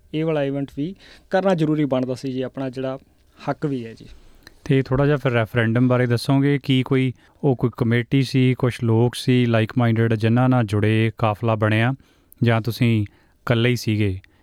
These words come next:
Speaker 2: ਕੋਈ ਪ੍ਰੇਰਨਾ ਮਿਲਦੀ ਹੋਣੀ ਆ, ਕੋਈ ਸਾਥੀ ਬਣਿਆ ਉਹਨਾਂ ਦਿਨਾਂ 'ਚ?
Speaker 1: ਜੀ ਬਿਲਕੁਲ। ਅ, ਪਹਿਲੇ ਨੰਬਰ 'ਤੇ ਤਾਂ ਮੈਂ ਇੱਥੇ ਸਪੈਸ਼ਲੀ ਜ਼ਿਕਰ ਕਰਨਾ ਚਾਹੂੰਗਾ ਪੈਟ ਫਾਰਮਰ, ਅ, ਜਿਨ੍ਹਾਂ ਨੇ ਪੂਰਾ ਆਸਟ੍ਰੇਲੀਆ ਰਨ ਕੀਤਾ,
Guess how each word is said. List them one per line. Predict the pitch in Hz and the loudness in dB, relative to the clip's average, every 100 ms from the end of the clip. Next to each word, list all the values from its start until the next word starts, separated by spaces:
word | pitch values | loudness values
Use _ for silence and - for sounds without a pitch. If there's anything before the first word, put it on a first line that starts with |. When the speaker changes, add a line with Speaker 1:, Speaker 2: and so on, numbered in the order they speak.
| _ _ - | _ _ -4
Speaker 2:
ਕੋਈ | 127 | -4
ਪ੍ਰੇਰਨਾ | - 123 117 123 127 | -2 -2 0 2 2
ਮਿਲਦੀ | 120 113 120 | 2 2 0
ਹੋਣੀ | 117 120 120 | 2 2 2
ਆ, | 123 | 2
ਕੋਈ | 123 | 0
ਸਾਥੀ | 117 113 104 - | -2 -2 -2 -2
ਬਣਿਆ | 113 107 110 | 0 0 0
ਉਹਨਾਂ | 120 131 | 0 0
ਦਿਨਾਂ | 123 120 | 0 -2
'ਚ? | 135 - _ _ _ _ _ | -4 -10 _ _ _ _ _
Speaker 1:
ਜੀ | - 160 | -4 0
ਬਿਲਕੁਲ। | 156 170 160 147 | 2 2 0 -2
ਅ, | 123 _ _ _ - 147 147 | -4 _ _ _ -6 -2 -2
ਪਹਿਲੇ | 143 151 185 | -2 -4 -4
ਨੰਬਰ | 190 180 170 | -4 -2 -2
'ਤੇ | 170 | -4
ਤਾਂ | 165 175 | -6 -6
ਮੈਂ | 160 156 | -6 -6
ਇੱਥੇ | 151 - | -6 -8
ਸਪੈਸ਼ਲੀ | 165 - 147 - 170 | -8 -8 -8 -6 -4
ਜ਼ਿਕਰ | 143 - - | -4 -6 -8
ਕਰਨਾ | 156 156 | -8 -8
ਚਾਹੂੰਗਾ | 151 147 156 156 156 156 - _ _ _ _ _ _ | -6 -6 -6 -4 -4 -6 -10 _ _ _ _ _ _
ਪੈਟ | 143 147 143 | 0 0 0
ਫਾਰਮਰ, | - 143 143 156 151 | -2 -2 0 -2 -4
ਅ, | - - 139 139 143 139 | -10 -14 -8 -6 -6 -6
ਜਿਨ੍ਹਾਂ | 123 156 165 170 | -4 -4 -4 -4
ਨੇ | 165 | -4
ਪੂਰਾ | 147 - 143 147 147 147 143 - - | -6 -8 -6 -4 -4 -4 -6 -10 -10
ਆਸਟ੍ਰੇਲੀਆ | 143 151 151 175 | -6 -4 -4 -4
ਰਨ | 147 139 | -4 -4
ਕੀਤਾ, | - 135 - 139 | -4 -8 -6 -8